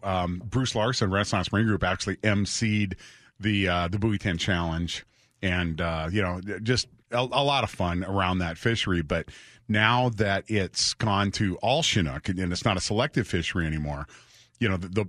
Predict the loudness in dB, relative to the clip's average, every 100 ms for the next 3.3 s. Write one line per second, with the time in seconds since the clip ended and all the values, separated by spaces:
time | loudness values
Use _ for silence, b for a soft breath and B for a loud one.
0 | -2 -2 0 0 0 0 -2 -2 -4 -4
1 | -6 -12 -16 -18 -20 -20 -4 -2 0 0
2 | 0 -2 -4 -2 0 2 2 0 -4 0
3 | 0 2 -2